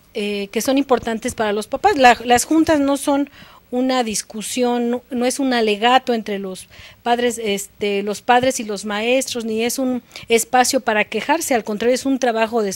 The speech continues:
eh, un espacio para trabajar,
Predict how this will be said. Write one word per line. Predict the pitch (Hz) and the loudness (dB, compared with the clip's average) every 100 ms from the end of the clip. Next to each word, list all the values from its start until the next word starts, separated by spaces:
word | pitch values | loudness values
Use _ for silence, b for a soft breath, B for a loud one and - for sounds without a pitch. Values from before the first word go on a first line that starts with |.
| - | -8
eh, | 202 185 180 180 B B - | -8 -8 -8 -10 B B 0
un | 254 | 2
espacio | 277 - 247 233 254 | 2 4 4 4 0
para | 226 208 | 0 0
trabajar, | 208 196 196 - 220 | -2 -4 -2 0 0